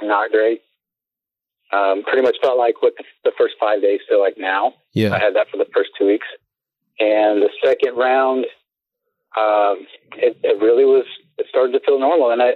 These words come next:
Speaker 1: I thought maybe that's why I just couldn't believe it. Maybe, you know, I didn't know if the next day is gonna be terrible. You just don't know. Um, and I do know that I had an influx of prayer at that time. And I just, it just felt,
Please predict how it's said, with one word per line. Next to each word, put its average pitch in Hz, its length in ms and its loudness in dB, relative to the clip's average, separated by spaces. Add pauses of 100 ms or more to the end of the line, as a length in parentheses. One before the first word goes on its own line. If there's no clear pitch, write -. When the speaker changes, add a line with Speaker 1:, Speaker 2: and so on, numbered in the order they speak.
Speaker 1:
I 113 100 0
thought 143 220 0
maybe 135 180 2
that's - 160 -2
why 123 160 0
I 120 60 -4
just - 240 -4
couldn't 123 180 -2
believe 110 300 2
it. 101 300 0
Maybe, 113 320 2 (880)
you 113 80 2
know, 104 120 2
I 117 80 2
didn't 139 140 2
know 139 140 2
if - 120 -4
the 139 60 -2
next 127 260 -2
day 127 240 4
is 117 100 0
gonna 110 140 -2
be 101 160 -6
terrible. 101 420 -2
You 107 120 -6
just - 180 0
don't 98 160 -6
know. - 200 -4 (760)
Um, 101 460 -2
and 117 120 2
I 117 120 2
do 123 140 4
know 120 180 4
that 110 100 2
I 110 120 2
had 113 100 2
an 110 100 -8
influx 107 380 -4
of - 60 -2 (120)
prayer 110 380 2
at 101 120 -4
that 104 240 -2
time. 110 320 -2 (760)
And 104 420 -2 (840)
I 120 100 2
just, 123 200 2 (200)
it 123 180 0
just - 240 -2
felt, 110 240 0